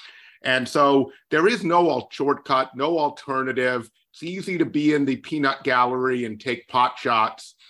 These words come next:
or say, "Gosh, this is terrible. The Democrats can't pass this," when they said, "Build Back Better." What did you do to help make it pass?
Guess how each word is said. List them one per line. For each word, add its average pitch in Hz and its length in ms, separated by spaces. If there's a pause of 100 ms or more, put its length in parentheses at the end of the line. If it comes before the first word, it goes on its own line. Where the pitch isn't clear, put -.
(200)
or 120 160
say, 120 280
"Gosh, 156 380
this 143 180
is 120 100
terrible. 151 500
The 98 120
Democrats 135 580
can't 135 300
pass 156 320
this," 98 260 (240)
when 110 300
they 110 100
said, 110 300
"Build 123 200
Back 113 240
Better." 120 220
What 139 260
did 277 200
you 143 180
do 156 240
to 147 140
help 147 240
make 147 180
it - 140
pass? 277 600